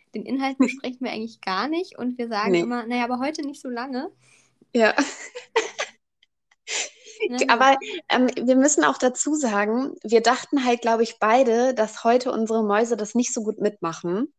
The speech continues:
Speaker 1: Mhm. Aber sie
Speaker 2: Ähm,
Speaker 1: machen's immer wieder gut mit, ne?
Speaker 2: und, und sie machen's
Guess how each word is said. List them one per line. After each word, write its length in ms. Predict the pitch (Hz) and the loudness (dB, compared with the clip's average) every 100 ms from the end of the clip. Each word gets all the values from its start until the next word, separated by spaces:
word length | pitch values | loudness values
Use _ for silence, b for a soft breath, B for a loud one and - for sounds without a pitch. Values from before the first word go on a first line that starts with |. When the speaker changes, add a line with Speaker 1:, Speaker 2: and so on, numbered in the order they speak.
| _ | _
Speaker 1:
Mhm. 460 | 233 226 220 220 _ _ _ _ 208 | -8 -6 -6 -10 _ _ _ _ 4
Aber 160 | 208 | 6
sie 80 | 214 | 4
Speaker 2:
Ähm, 20 | |
Speaker 1:
machen's 300 | 214 220 247 | 2 -2 -10
immer 200 | - 240 | -8 -8
wieder 160 | 262 262 | -6 -8
gut 200 | 269 - | -10 -12
mit, 180 | 262 254 | -14 -12
ne? 160 | 226 247 - | -14 -10 6
Speaker 2:
und, 280 | 240 240 - - | 6 6 2 2
und 180 | 233 226 | 2 4
sie 100 | 233 | 4
machen's 460 | 240 262 294 269 | 6 6 2 2